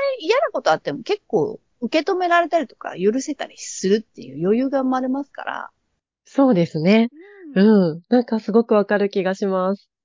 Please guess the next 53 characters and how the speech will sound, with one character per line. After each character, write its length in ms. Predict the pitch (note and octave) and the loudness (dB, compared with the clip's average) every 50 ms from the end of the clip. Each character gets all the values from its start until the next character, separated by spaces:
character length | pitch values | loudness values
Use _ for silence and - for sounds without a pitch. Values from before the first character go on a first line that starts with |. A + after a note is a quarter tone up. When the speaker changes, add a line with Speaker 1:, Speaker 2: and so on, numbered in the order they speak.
| _ _ _ _ _ _ _ _ | _ _ _ _ _ _ _ _
Speaker 1:
は 120 | E3 D#3 | -20 -20
い。 80 | _ _ - | _ _ -8
Speaker 2:
う 60 | F3+ | -6
ん。 480 | F#3 F#3 F#3 F#3 F#3 F#3 F3+ F3 E3+ E3 | -4 -2 -2 0 0 0 0 -2 -2 -2
Speaker 1:
皆 120 | D#3 D3+ - | -2 -4 -2
さ 120 | F3 E3 | 0 0
ん 40 | D#3 | 2
自 160 | D#3 F3+ F#3 | 2 2 2
分 420 | G3 G3+ F#3+ G3 G3 G3 G3 G3 | 2 2 2 4 4 2 2 2
に 340 | F#3+ F#3+ F#3+ F#3+ G3+ - - _ _ _ - | 2 2 2 2 0 -2 -4 _ _ _ -2
優 100 | - F3+ - - - B3 A3+ | 0 2 2 2 2 0 0
し 160 | - - - | 0 -4 -4
く。 260 | - A#3 A3 G#3+ - _ _ _ _ _ _ _ _ _ _ _ _ _ _ - | -2 0 0 0 0 _ _ _ _ _ _ _ _ _ _ _ _ _ _ 4
Speaker 2:
う 80 | G#3 | 4
ん。 280 | G#3+ G#3+ G3+ F#3 F#3 F#3 - _ _ | 6 6 6 4 0 -2 -8 _ _
Speaker 1:
<laughs> 580 | - G3 - - A#3 A3+ - - C4+ A#3+ _ | -18 -18 -12 -8 -8 -6 -2 -2 -2 -2 _
自 240 | - A#3+ G#3+ - - | -6 -8 -8 -8 -10
分、 200 | - C4 A#3+ A#3+ - - - - _ _ | -10 -10 -10 -10 -14 -20 -20 -20 _ _
ま 120 | - C4 B3 | -6 -4 -4
あ、 40 | |
ご 180 | A3+ A3+ C4+ D#4+ | 0 0 0 0
褒 40 | - - F5+ - _ - | 0 -4 -10 -14 _ -4
美 100 | G4+ D#4+ | -4 -4
っ 40 | A#3+ | -2
て 100 | - B3 | 0 2
い 80 | A3+ G#3+ | 4 4
う 60 | G#3+ | 4
と 140 | G3+ G#3 G3+ | 2 0 -2
な 120 | F#3+ G3 G3+ | -2 -2 -2
ん 20 | |
か 80 | - D#3+ | -4 -6
ち 100 | - G#3 | -6 -6
ょ 20 | |
っ 40 | - | -12
と 80 | D#3+ | -12
大 260 | - - - G3+ G3+ G3 | -12 -10 -6 -6 -6 -6
層 180 | - - D3+ | -6 -10 -14
な 100 | C#3+ C#3 | -14 -14
感 180 | - - - D3 | -14 -14 -14 -14
じ 100 | D3 D3 | -12 -12
に 40 | - | -10
な 100 | E3 E3 | -10 -12
っ 40 | |
ち 100 | - - | -12 -14
ゃ 40 | - | -18
う 20 | - | -18
ん 40 | |
で 60 | - - | -20 -20
す 80 | - | -20
け 100 | - - | -18 -16
ど、 120 | - - - | -16 -14 -10
ご 160 | - C4 | -8 -8
褒 40 | D4+ | -8